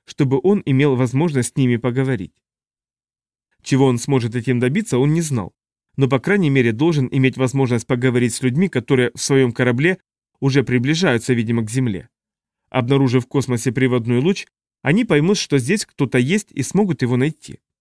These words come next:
Джейсон, сгорбившись, сидел в своём кресле. Он чувствовал себя одиноким и покинутым. Ему снова пришла в голову мысль, не ошибается ли он, и он её отогнал.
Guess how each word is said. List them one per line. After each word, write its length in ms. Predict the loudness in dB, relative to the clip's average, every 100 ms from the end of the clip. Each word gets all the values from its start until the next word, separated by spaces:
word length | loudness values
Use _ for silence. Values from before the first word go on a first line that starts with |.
| _ _ _ -2
Джейсон, 340 | 0 2 -2
сгорбившись, 560 | -2 -2 0 -2 -2 -4
сидел 260 | -2 -2
в 40 | -2
своём 280 | -2 -2 -2
кресле. 480 | -6 -8 -10 -16 -18 _ _ _ -4
Он 140 | -4
чувствовал 380 | 0 -4 -2 -4
себя 260 | -2 -2 -2
одиноким 580 | -2 -2 0 0 -4
и 160 | -6 -4
покинутым. 640 | -4 -6 -8 -8 -10 -16 _ _ _ _ _ -2
Ему 220 | 0 0
снова 280 | 0 0 0
пришла 340 | -2 -4 -2
в 80 | 0
голову 340 | 2 2 2
мысль, 380 | 0 0 -2 -6 _ _
не 100 | -2
ошибается 540 | 0 0 0 0 0 0
ли 80 |
он, 200 | 2 0 -4 _
и 60 | 0
он 180 | 0 2
её 180 | 0 -2
отогнал. 480 | -4 -6 -8 -12